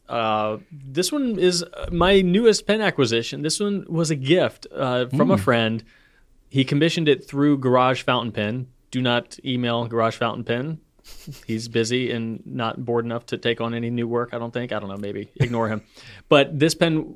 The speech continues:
Speaker 1: was made for me by him,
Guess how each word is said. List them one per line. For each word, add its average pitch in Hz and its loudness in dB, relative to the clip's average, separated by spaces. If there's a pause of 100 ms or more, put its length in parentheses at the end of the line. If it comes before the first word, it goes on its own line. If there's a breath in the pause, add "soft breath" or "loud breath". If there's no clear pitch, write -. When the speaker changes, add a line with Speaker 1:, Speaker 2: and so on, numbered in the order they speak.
Speaker 1:
was 147 4
made 147 4 (400)
for 247 8
me 247 2 (120)
by 190 0
him, 127 2